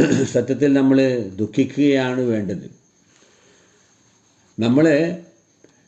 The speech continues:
സങ്കടപ്പെടുകയാണ് വേണ്ടത്. നമ്മുടെ ജീവിതത്തിൽ നിന്ന് ഒരു വർഷം മരണപ്പെട്ടു പോയിരിക്കുന്നു,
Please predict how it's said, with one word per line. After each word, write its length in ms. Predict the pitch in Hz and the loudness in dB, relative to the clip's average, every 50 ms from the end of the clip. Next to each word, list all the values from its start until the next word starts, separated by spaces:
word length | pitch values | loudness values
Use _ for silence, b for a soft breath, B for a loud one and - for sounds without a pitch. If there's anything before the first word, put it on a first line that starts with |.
| b _ - | b _ -8
സങ്കടപ്പെടുകയാണ് 1040 | - 127 120 123 123 156 165 170 175 185 180 175 175 170 175 175 175 175 175 170 | -4 -2 -2 0 2 2 2 2 2 2 2 4 4 4 4 4 4 2 4 4
വേണ്ടത്. 420 | 170 165 160 151 139 143 120 120 107 - - - - _ _ _ _ _ _ _ _ _ _ _ _ _ _ | 4 4 4 2 2 0 0 0 -4 -6 -8 -14 -20 _ _ _ _ _ _ _ _ _ _ _ _ _ _
നമ്മുടെ 280 | 113 107 113 127 139 151 139 | -4 -2 0 0 0 0 2
ജീവിതത്തിൽ 640 | 135 143 147 151 160 160 156 160 160 160 170 160 160 | 2 4 4 4 4 4 2 2 2 2 0 0 2
നിന്ന് 240 | 160 160 156 156 156 | 2 0 0 0 2
ഒരു 140 | 156 156 156 | 2 2 2
വർഷം 420 | 143 139 135 131 - - - 165 160 156 | 2 2 0 -2 -2 -2 0 0 0 0
മരണപ്പെട്ടു 680 | 147 135 131 127 135 147 165 165 - 156 147 - - 160 | 0 0 0 0 0 0 0 0 0 -2 0 0 -2 -2
പോയിരിക്കുന്നു, 760 | 131 143 147 143 143 143 135 135 113 - 147 135 135 135 131 | 0 2 2 4 4 2 0 0 -2 0 0 2 2 2 0